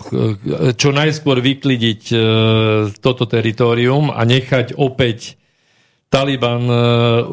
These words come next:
uchopiť teda tú moc, s tým, že tam ešte nechali citlivé dáta o všetkých konfidentoch, o všetkých spolupracujúcich, to je, to je rozohratá hra na to, že onedlho v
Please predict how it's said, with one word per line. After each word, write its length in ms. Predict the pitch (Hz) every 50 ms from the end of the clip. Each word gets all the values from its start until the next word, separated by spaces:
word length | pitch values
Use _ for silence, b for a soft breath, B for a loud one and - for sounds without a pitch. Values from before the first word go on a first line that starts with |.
| 82 78 71 -
uchopiť 480 | - 170 135 - - 135 127 - 120 - - 135 120
teda 160 | 117 113 113
tú 160 | - 117 110
moc, 240 | 107 110 127 175 - - - - - _ _ _ _ _ _ _ _ _ _ _ _ _ _ _
s 120 | - - -
tým, 240 | - 190 220 247 226
že 160 | 180 175 160
tam 240 | 151 151 135 135 135
ešte 240 | 131 131 - 143 135
nechali 400 | 147 165 165 160 165 143 135 127
citlivé 400 | - 165 160 165 151 139 123 123
dáta 400 | 120 120 127 131 127 - 135 120
o 80 | 117 104
všetkých 480 | - - 185 - - 165 135 113 -
konfidentoch, 720 | - 123 113 113 - - 117 110 110 110 110 - 127 110 117
o 80 | 107
všetkých 320 | 104 - 180 175 - 151 135
spolupracujúcich, 1120 | - - - 151 147 135 127 - 110 104 98 - - 107 104 101 95 - 120 135 165 175 - - - b b b b b b b b b b b b b b b b b b _
to 160 | _ - 139 139
je, 560 | 139 135 135 135 135 135 131 131 131 - - _ _ _ _ -
to 160 | 139 131 131
je 560 | 131 127 127 123 123 123 123 123 120 123 123 127 135
rozohratá 720 | 147 165 160 165 175 160 165 160 156 147 - 147 135 123
hra 240 | 120 127 123 120 117
na 240 | 113 104 101 98 -
to, 320 | - 123 127 165 202 196 - - _ _ _ _ _ _ b b b b b _
že 400 | - 123 110 110 123 120 120 -
onedlho 800 | 139 151 180 202 220 208 170 170 156 143 143 135 131 139 143 139
v 40 | 139